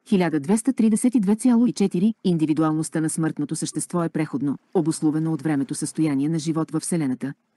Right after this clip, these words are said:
Тя е реална само до толкова, доколкото личността решава да продължи своето съществуване във Вселената.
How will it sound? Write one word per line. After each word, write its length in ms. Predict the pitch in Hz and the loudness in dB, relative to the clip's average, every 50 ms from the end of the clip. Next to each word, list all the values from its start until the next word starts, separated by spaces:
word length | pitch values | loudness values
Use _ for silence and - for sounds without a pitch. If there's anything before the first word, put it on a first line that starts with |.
| _ | _
Тя 180 | - 202 208 247 | 0 2 2 4
е 40 | 247 | 4
реална 300 | 185 170 190 220 226 226 | 2 4 4 4 4 4
само 260 | - - 147 139 139 | 2 0 0 -2 0
до 100 | 131 165 | -2 -2
толкова, 420 | - 190 180 160 - 131 127 120 - _ _ _ _ | -2 -2 -2 -2 -4 -6 -6 -6 -10 _ _ _ _
доколкото 440 | 156 170 - 170 156 - 156 - 156 | -4 -2 0 0 0 0 0 -2 0
личността 440 | 151 151 - 160 160 - - 165 151 | -2 0 0 -4 -4 -2 -2 -2 -2
решава 360 | 160 151 - 190 160 147 151 | -2 -2 -2 -2 0 0 0
да 100 | 131 151 | -2 -2
продължи 400 | - 156 160 156 165 160 151 170 | -4 -2 -2 0 -2 0 -2 -2
своето 380 | - - - 160 147 139 - 151 | -4 -2 -2 -2 -2 -2 -4 -4
съществуване 680 | - 156 - - 151 - - 185 175 160 160 156 151 | -6 -6 -6 -6 -8 -4 -2 -2 0 0 0 -2 -2
във 120 | 147 151 | -2 -4
Вселената. 520 | - - 185 175 147 120 110 - - - | -2 -2 -2 -2 -2 -4 -6 -8 -12 -20